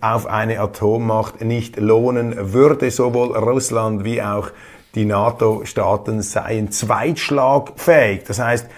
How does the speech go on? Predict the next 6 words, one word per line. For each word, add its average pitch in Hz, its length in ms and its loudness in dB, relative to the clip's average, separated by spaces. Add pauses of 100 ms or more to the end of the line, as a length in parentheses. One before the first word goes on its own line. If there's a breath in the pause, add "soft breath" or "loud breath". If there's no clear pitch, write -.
(200 loud breath)
man 110 200 -4
kann 120 220 -2
mit 117 180 -4
einem 113 240 -2
atomaren 117 640 0
Erstschlag 113 720 -2